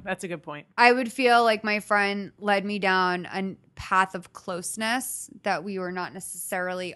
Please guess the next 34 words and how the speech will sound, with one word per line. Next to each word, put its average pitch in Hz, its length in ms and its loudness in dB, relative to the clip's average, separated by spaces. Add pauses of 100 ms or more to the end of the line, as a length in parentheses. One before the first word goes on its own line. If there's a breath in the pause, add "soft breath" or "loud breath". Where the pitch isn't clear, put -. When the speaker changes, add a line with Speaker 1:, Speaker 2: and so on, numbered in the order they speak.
Speaker 2:
on 185 580 -6
Speaker 1:
Mm-hmm. 180 320 -4
Speaker 2:
in 226 160 -2
order 196 420 -2
to, 190 220 -12
like, 185 240 -6
maintain 185 400 -10
a 180 60 -10
closeness 180 440 -12
to 220 60 -10
me 208 160 -6
where 190 160 -4
it's 180 200 -8
like, 170 240 -8
no, 185 300 -10
like, 185 220 -12
like, 190 340 -12 (160)
literally 220 360 2
nothing 190 280 -4
sexual 185 320 -8
is 180 60 -10
going 175 180 -6
to 180 60 -6
happen 175 320 -4
between 214 380 -6
us. 170 240 -4
I 190 100 -6
just - 160 -14
actually 185 360 -6
love 170 200 -6
you 175 100 -4
as 160 120 -8
a - 40 -18
person. 165 720 -8